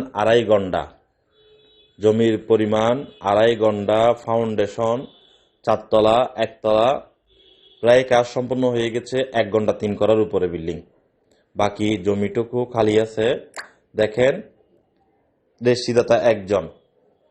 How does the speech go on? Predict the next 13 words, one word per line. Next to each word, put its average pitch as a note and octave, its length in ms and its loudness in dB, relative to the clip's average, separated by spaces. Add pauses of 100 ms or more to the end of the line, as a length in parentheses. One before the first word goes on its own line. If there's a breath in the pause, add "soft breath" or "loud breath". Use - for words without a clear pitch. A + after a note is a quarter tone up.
(1300)
কেনা A#2+ 280 2
সম্পত্তি C3+ 420 -4 (100)
রেজিস্ট্রিদাতা A2+ 720 -4 (160)
একজন। F#2 300 -4
ভিডিওটি A#2 320 -4 (120)
কমপ্লিট G#2+ 340 -2 (100)
দেখার A2+ 300 -4
পরেই A2 300 0
ফোন, A2 140 -14 (160)
ফোন A2 200 -12
দেবেন, G#2+ 240 -4 (140)
অনুরোধ F#2 380 -8
রইল। E2+ 200 -2